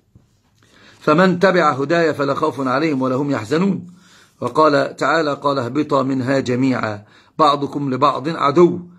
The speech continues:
فإما يأتينكم مني هدى فمن اتبع هدايا فلا يضل ولا، ولا يشقى". فهنا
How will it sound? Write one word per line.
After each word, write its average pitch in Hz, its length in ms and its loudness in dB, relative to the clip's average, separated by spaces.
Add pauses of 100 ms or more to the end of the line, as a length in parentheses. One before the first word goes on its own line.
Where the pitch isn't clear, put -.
(200)
فإما 185 380 2
يأتينكم 156 560 0
مني 143 320 0
هدى 175 380 2 (340)
فمن 143 380 0
اتبع 165 800 2
هدايا 135 760 -4 (260)
فلا 131 240 -2
يضل 131 320 -4
ولا، 131 400 -2 (160)
ولا 123 300 0
يشقى". 110 520 -4 (1500)
فهنا 143 600 4